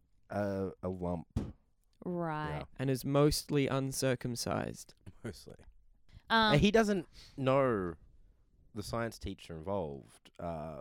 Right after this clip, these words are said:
Speaker 3: I just
Speaker 1: but
Speaker 3: know his
Speaker 1: described
Speaker 3: name
Speaker 1: it
Speaker 3: is,
Speaker 1: to him perfectly.
Speaker 3: yeah, Mister Derbyshire.
Speaker 1: Yeah.
Speaker 2: You knew the name in the dream?
Speaker 3: No, no, no.
Speaker 2: Oh, you just
Speaker 3: I just asked who,
Speaker 2: described the
Speaker 3: who this guy
Speaker 2: face.
Speaker 3: was.
Speaker 1: Who he was dreaming about, and I was like, "That's Mister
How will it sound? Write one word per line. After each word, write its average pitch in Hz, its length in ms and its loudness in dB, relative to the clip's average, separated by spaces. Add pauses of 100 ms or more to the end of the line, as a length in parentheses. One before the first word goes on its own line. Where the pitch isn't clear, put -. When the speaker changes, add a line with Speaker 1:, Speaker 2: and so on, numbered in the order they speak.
Speaker 3:
I 143 120 -6
just 120 160 0
Speaker 1:
but 175 40 2
Speaker 3:
know 165 100 6
his 156 100 4
Speaker 1:
described 151 300 6
Speaker 3:
name 147 100 2
Speaker 1:
it - 80 -4
Speaker 3:
is, 117 60 -4
Speaker 1:
to 110 60 -2
him 98 240 -6
perfectly. 117 480 -6
Speaker 3:
yeah, 147 60 -4
Mister 147 280 -8
Derbyshire. 131 800 -2 (160)
Speaker 1:
Yeah. 101 60 -20 (760)
Speaker 2:
You 196 240 -6
knew 190 280 -4
the 180 120 -8
name 170 360 -10
in 160 80 -10
the 147 60 -12
dream? 147 380 -4
Speaker 3:
No, 147 200 8
no, 147 180 4
no. 123 340 2 (1400)
Speaker 2:
Oh, 175 60 -6
you 160 160 -6
just - 380 -12
Speaker 3:
I 139 80 -2
just 139 160 -2
asked 143 100 4
who, - 320 2
Speaker 2:
described 185 280 2
the 165 80 -6
Speaker 3:
who 135 100 -4
this 131 160 -2
guy 131 220 0
Speaker 2:
face. 135 60 0
Speaker 3:
was. 120 360 -4 (600)
Speaker 1:
Who 120 120 -8
he 101 100 -2
was 98 120 -2
dreaming 110 360 0
about, 78 260 -2
and 80 100 -6
I 104 60 -4
was 95 140 -6
like, 90 120 -4
"That's 92 300 -6
Mister 87 320 -12